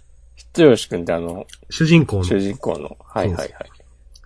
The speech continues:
Speaker 1: 知らねえけど。
Speaker 2: 僕も覚えてないっすけど。<laughs> はい。えーっと、表紙は、大集合みたいな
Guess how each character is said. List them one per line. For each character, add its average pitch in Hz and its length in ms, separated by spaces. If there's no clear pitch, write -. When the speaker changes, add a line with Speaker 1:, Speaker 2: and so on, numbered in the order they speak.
Speaker 1:
知 - 260
ら 117 180
ね 135 160
え 113 80
け - 120
ど。 - 280
Speaker 2:
僕 120 180
も 151 120
覚 139 260
え 165 60
て 139 120
な 123 240
い 117 40
っ - 20
す - 160
け 87 120
ど。 87 140
<laughs> - 0
は 165 160
い。 208 100
え 135 300
ー - 20
っ 131 120
と、 185 300
表 185 300
紙 175 40
は、 165 360
大 180 180
集 180 220
合 131 120
み 110 120
た 104 100
い 98 60
な 95 100